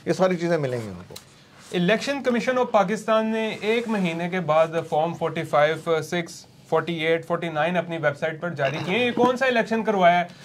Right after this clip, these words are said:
Speaker 2: जो एक महीने के बाद रिजल्ट इन्होंने अनाउंस कर दिया है
Speaker 1: अच्छा, ये
Speaker 2: अपनी
Speaker 1: पहले,
Speaker 2: वेबसाइट
Speaker 1: अच्छा,
Speaker 2: के
Speaker 1: ये,
Speaker 2: ऊपर?
Speaker 1: <laughs> ये ना मैं इलेक्शन कमीशन को, अ, सिर्फ इतना ही कहूँगा, ये ठीक है, ये हर मरतबा ऐसे ही होता है, हर मरतबा ही ऐसे होता है, मगर बदकिस्मती ये है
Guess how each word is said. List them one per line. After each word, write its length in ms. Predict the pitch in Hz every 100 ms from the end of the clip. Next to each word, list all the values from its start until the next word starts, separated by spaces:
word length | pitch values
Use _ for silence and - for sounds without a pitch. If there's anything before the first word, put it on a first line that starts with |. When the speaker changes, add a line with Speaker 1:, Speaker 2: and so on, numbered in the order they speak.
| 151
Speaker 2:
जो 120 | 202
एक 220 | 208 226
महीने 280 | 208 185 190
के 80 | 196
बाद 300 | 185 185 180
रिजल्ट 400 | 180 170 180 180
इन्होंने 300 | 175 170 165
अनाउंस 280 | 151 147
कर 140 | 143 139
दिया 260 | 120 127
है 60 | 113 - -
Speaker 1:
अच्छा, 160 | 151
ये 100 | 175
Speaker 2:
अपनी 100 | 175
Speaker 1:
पहले, 140 | 147 139
Speaker 2:
वेबसाइट 340 | 165 147 170
Speaker 1:
अच्छा, 180 | 160 151
Speaker 2:
के 60 | 156
Speaker 1:
ये, 80 |
Speaker 2:
ऊपर? 200 | 147 - -
Speaker 1:
<laughs> 60 | 143
ये 120 | 165
ना 120 | 170
मैं 200 | 175 139
इलेक्शन 400 | 123 117 117 147
कमीशन 340 | 135 139 123 117
को, 200 | 117 139
अ, 60 | - - - - - - 107 107 104 101 107
सिर्फ 240 | 127 127
इतना 220 | 110 117 123
ही 80 |
कहूँगा, 360 | 110 107 107 - 139
ये 260 | 143 127 - -
ठीक 220 | - 180 135
है, 140 | - - _ - - - -
ये 200 | 156 147
हर 160 | 151
मरतबा 340 | 160 156 143 131
ऐसे 200 | - 120
ही 60 |
होता 200 | 98 95
है, 80 | 87 - - - -
हर 160 | 151 175
मरतबा 320 | 151 143 160
ही 100 | 143
ऐसे 220 | 113 -
होता 180 | 98 120
है, 60 | 135
मगर 320 | 160 156 95 - _ _ -
बदकिस्मती 600 | 139 143 139 135 147 147
ये 260 | 147 139 127
है 180 | 117